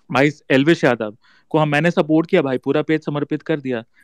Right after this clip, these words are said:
क्या उस बंदे ने उल-, reverse कुछ किया? नहीं किया। एक गलती की, मैंने उसको बोला, इज्जत किया उसने, उसने अनफॉलो कर दिया।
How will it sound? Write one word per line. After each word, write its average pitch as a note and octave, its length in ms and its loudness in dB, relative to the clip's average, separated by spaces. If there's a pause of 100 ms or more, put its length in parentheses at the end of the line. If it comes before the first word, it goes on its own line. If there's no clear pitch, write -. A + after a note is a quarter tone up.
(120)
क्या D#3 120 4
उस D#3 160 4
बंदे D3 280 -2
ने E3 80 -6
उल-, C#3+ 260 -2
reverse C#3+ 280 -2
कुछ D3+ 200 -6
किया? D#3+ 200 -4
नहीं A#2+ 200 -4
किया। A#2 200 -12 (100)
एक D3 140 2
गलती C#3 280 2
की, F3 240 -8 (320)
मैंने C3+ 160 0
उसको D3+ 220 -2
बोला, C3+ 380 2
इज्जत C#3+ 400 2
किया E3 160 2
उसने, D3+ 320 -4 (220)
उसने E3 220 -6
अनफॉलो C#3 400 0
कर A2+ 180 -8
दिया। - 220 -16